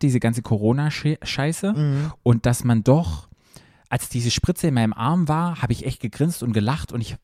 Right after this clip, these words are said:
Speaker 1: war so ein Erleichterungsgefühl.
Speaker 2: Ja.
Speaker 1: Und man hat sich so gefühlt, man ist auf einem Weg, es kommt irgendwann zu einem Ende. Mal gucken, ob das jetzt auch so ist. Aber man fühlt sich, man hat etwas gemacht für Menschen und für sich selber.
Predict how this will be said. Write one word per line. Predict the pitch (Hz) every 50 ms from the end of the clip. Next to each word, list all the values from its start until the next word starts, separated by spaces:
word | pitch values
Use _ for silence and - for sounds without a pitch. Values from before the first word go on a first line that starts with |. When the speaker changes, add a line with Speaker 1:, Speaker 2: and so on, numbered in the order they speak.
| - -
Speaker 1:
war | - 117 156
so | 135 143 139
ein | 131
Erleichterungsgefühl. | - - 117 123 156 160 - 127 107 107 - - - 101 - - 98 92 101 139
Speaker 2:
Ja. | 131 131
Speaker 1:
Und | 120 - -
man | 120 110 117
hat | 147 - -
sich | 151 139
so | - 139
gefühlt, | 123 120 - - 147 151 -
man | 123 123 123
ist | - 139 - - -
auf | 120 123 117 -
einem | 113 104 104 107
Weg, | 135 151 160 - - - - - - - -
es | - - -
kommt | - - - 156 156 - -
irgendwann | 120 123 123 113 113 120 120
zu | - - -
einem | 110 101 95 92
Ende. | 113 135 165 180 185 180 160 -
Mal | - 95
gucken, | - - 110 - 98
ob | - -
das | - 95
jetzt | 92 - 90
auch | 92 92 - - _ -
so | - 95 90 90
ist. | - 156 165 - - - - - -
Aber | - 120 117
man | 117 113
fühlt | 110 - 139 143 -
sich, | - 131 - -
man | 110 104 107
hat | 131 139 - -
etwas | 113 - - 113 - -
gemacht | 113 110 117 - - -
für | - - 131 127 131 120
Menschen | 110 107 110 120 120 - - 123 113 110 110 - - - - - -
und | 127 120 110
für | - - 107 98
sich | 92 98 -
selber. | - 85 87 90 90